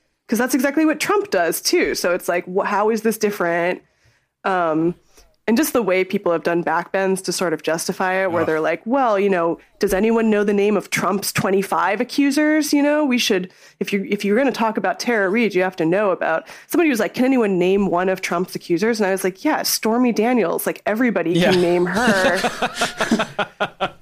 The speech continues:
Speaker 1: And it's not about quantity, you know, it just turns into this thing where people are like, "Well, we can all agree that, like, raping twenty-five women is worse than, like, sexually assaulting one woman, right?" And it's like,
Speaker 2: <sighs>
Speaker 1: "Yeah, we can agree they're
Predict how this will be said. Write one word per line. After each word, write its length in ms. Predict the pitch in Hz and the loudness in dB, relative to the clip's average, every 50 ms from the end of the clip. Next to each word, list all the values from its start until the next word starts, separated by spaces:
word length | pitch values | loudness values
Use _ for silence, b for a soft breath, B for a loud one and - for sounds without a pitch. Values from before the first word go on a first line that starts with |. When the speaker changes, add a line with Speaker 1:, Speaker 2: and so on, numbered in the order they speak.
| - 262 - | -6 -4 -2
Speaker 1:
And 160 | 240 240 247 | 0 2 2
it's 160 | 240 226 - 233 | 0 0 0 0
not 240 | 214 220 247 269 | 0 0 2 0
about 340 | 277 214 220 190 190 190 - | 0 0 0 -2 -2 -4 -4
quantity, 960 | - - - - 247 240 262 294 302 277 214 196 180 175 160 156 165 180 - - - | -6 -4 -2 0 0 0 2 2 2 2 2 2 0 0 0 0 0 -2 -2 0 0
you 120 | 240 247 | 0 2
know, 300 | 233 220 220 233 240 254 | 2 2 2 0 0 0
it 140 | - - - | 0 -2 -2
just 200 | - 269 - - | -2 -2 -2 -2
turns 300 | - 233 247 254 254 247 | -2 0 0 0 2 2
into 140 | 269 254 226 | 2 2 2
this 160 | 196 196 196 | 2 0 -2
thing 200 | - 233 226 220 | -2 0 0 2
where 120 | 196 185 | 0 0
people 320 | 190 - 196 190 - 185 185 | -2 -4 -6 -4 -2 0 0
are 120 | 180 175 | 0 2
like, 220 | 180 175 185 - | 2 0 0 0
"Well, 160 | - 294 294 294 | 0 0 2 2
we 100 | 320 302 | 0 0
can 160 | - 294 320 | 0 2 2
all 260 | 339 370 370 349 294 | 2 2 2 2 2
agree 420 | 226 214 220 - 269 277 254 226 | 0 -2 0 -2 0 2 2 2
that, 200 | 202 196 180 - | 2 0 0 0
like, 220 | 190 185 175 180 - | 0 -2 -2 0 0
raping 360 | 233 247 254 254 254 220 220 | 0 0 0 2 0 0 0
twenty-five 580 | 220 - - 214 220 220 208 226 190 185 175 - | 0 0 0 0 2 0 0 0 -2 -2 0 0
women 340 | 196 202 208 196 180 175 170 | 0 2 2 2 2 2 2
is 180 | 170 165 165 | 0 -2 -2
worse 340 | 180 190 190 185 185 185 - - | -2 -2 0 0 0 -2 -4 -2
than, 200 | - 175 170 165 | -2 0 0 2
like, 240 | 156 156 156 151 | 0 0 -2 -2
sexually 460 | - - 214 190 - - - 185 175 175 | -4 -4 -2 -4 -4 -2 -2 0 0 0
assaulting 600 | 175 175 - 196 190 185 185 175 156 170 170 135 | 0 0 0 -2 -2 0 -2 -2 -2 0 0 0
one 340 | 170 202 233 269 247 208 | 0 0 2 2 2 2
woman, 420 | 180 165 165 165 156 156 160 160 143 | 2 0 0 0 0 0 0 0 0
right?" 380 | - 165 180 202 220 247 - | 0 0 0 2 0 0 0
And 100 | - 220 | 0 0
it's 200 | 208 190 - - | -2 -2 -2 -2
like, 100 | 208 196 | 0 0
Speaker 2:
<sighs> 320 | 156 151 143 135 131 226 226 | 2 2 2 2 0 2 2
Speaker 1:
"Yeah, 120 | 339 349 | 2 2
we 120 | 302 285 285 | 2 0 0
can 180 | - 285 277 | 0 0 0
agree 360 | 262 240 208 - 226 262 294 302 | 0 0 -2 0 0 2 2 2
they're 240 | 247 214 196 - | 2 0 -2 -2